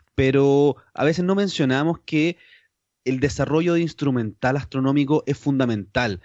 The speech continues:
Tenemos el Gran Telescopio Canarias, que es un,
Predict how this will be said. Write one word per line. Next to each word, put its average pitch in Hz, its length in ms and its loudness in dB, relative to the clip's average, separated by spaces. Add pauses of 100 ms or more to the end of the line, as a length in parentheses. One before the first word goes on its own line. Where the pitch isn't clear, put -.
(120)
Tenemos 147 480 2 (140)
el 127 400 2
Gran 139 180 0
Telescopio 147 420 0
Canarias, 156 520 0 (160)
que 131 100 0
es 131 60 0
un, 120 240 -2